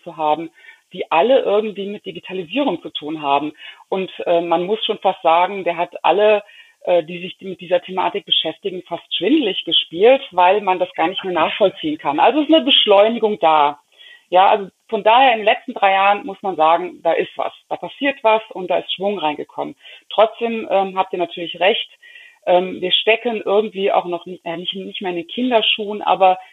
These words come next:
wir sind ziemlich weit hinten dran. Und das sagen auch jede Menge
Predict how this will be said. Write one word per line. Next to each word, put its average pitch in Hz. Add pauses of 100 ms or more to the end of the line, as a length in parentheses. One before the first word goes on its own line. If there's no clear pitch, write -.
wir 185
sind 190
ziemlich 208
weit 175
hinten 170
dran. 151
Und -
das 165
sagen 175
auch -
jede 175
Menge 175